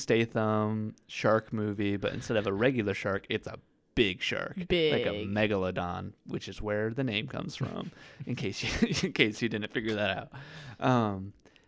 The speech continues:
Speaker 1: and yeah, it's probably one of the most, like, absurd,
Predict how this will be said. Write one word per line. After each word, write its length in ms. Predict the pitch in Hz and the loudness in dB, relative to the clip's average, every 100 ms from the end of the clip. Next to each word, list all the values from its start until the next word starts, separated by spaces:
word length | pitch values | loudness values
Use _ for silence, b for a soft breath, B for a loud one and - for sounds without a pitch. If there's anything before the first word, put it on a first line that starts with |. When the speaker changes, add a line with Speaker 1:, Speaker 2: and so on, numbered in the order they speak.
| b | b
Speaker 1:
and 200 | - 185 | -2 4
yeah, 80 | 185 - | 4 4
it's 180 | 139 | 0
probably 680 | - 208 208 185 160 143 123 - b b b b _ - | 2 2 2 4 4 4 2 -4 b b b b _ -10
one 280 | 123 131 131 | 4 6 6
of 120 | 135 | 8
the 100 | 139 | 8
most, 280 | 135 131 117 | 8 6 4
like, 200 | 101 - _ - - _ _ - | 2 -2 _ -20 -20 _ _ 4
absurd, 960 | 135 127 - - 123 127 135 131 131 | 4 2 -2 2 6 8 6 4 -2